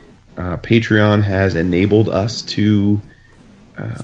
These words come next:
offer some other options your way, and the cool part about it is, uh, it's a quid pro quo thing, I think. We have tried very hard to offer up a lot of cool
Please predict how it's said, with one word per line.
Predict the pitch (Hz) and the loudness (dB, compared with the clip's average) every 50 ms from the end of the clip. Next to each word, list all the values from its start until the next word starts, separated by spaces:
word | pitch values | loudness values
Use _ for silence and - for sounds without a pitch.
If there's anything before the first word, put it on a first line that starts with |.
| - - | -6 -2
offer | - 107 113 - - 131 131 | 0 0 0 2 2 2 2
some | 120 - - 127 123 120 | 2 2 0 2 2 2
other | - 120 123 127 123 - | 2 2 2 2 0 0
options | - 123 - - - 143 139 139 127 | -2 -4 -4 -4 -4 -2 0 0 0
your | 139 139 131 | 0 0 0
way, | 123 127 127 135 165 190 208 - - | 0 0 0 0 0 -2 -4 -6 -4
and | - 107 113 117 117 113 113 113 113 117 117 113 | -4 -2 0 0 0 0 0 2 2 2 0 0
the | 101 107 | 0 -2
cool | 104 - - 131 131 | -4 -2 -2 -2 -2
part | 131 - 123 117 117 117 | 0 0 0 2 2 2
about | 107 113 110 117 117 | 0 0 0 0 -2
it | 110 107 | -2 -2
is, | 101 101 101 101 101 104 - - - - - - - - - _ - - _ - | -2 -2 -2 -2 -4 -8 -14 -20 -20 -20 -20 -20 -20 -20 -20 _ -20 -20 _ -12
uh, | 87 90 90 82 80 76 76 80 78 67 64 52 52 - - - - - - - - - | -10 -8 -6 -6 -6 -6 -6 -8 -8 -8 -8 -8 -10 -12 -14 -18 -20 -20 -20 -18 -12 -8
it's | - - - | -8 -6 -4
a | 107 | 0
quid | - 139 131 107 | 2 2 2 2
pro | - - 110 101 | 2 2 2 2
quo | - 107 98 85 | 2 2 0 0
thing, | - - 73 71 | 0 -4 -6 -4
I | 65 76 | -4 -6
think. | - - 73 73 - 82 | -6 -8 -10 -8 -6 -2
We | 87 90 | 0 2
have | 92 90 80 - - - - - - | 2 0 0 -4 -14 -20 -20 -20 -18
tried | - - - 110 104 92 | -10 -2 0 0 0 0
very | 87 95 98 101 | 0 -2 -2 -2
hard | 98 - - 98 98 101 113 151 165 160 - - - | -4 -4 -2 2 2 2 4 2 0 -2 -4 -14 -14
to | - - 107 104 101 98 98 98 101 - - - - - - - - - - - | -6 -4 -2 -2 0 -2 -2 -4 -6 -6 -10 -18 -20 -20 -20 -20 -20 -14 -6 -2
offer | 98 113 113 - 117 | 0 0 2 2 0
up | 110 - | 0 2
a | 104 | 2
lot | 107 104 | 0 0
of | 101 101 - | 0 -2 -6
cool | - - - 131 131 127 127 127 127 117 101 - | -12 -8 -2 0 0 2 2 2 2 0 0 -2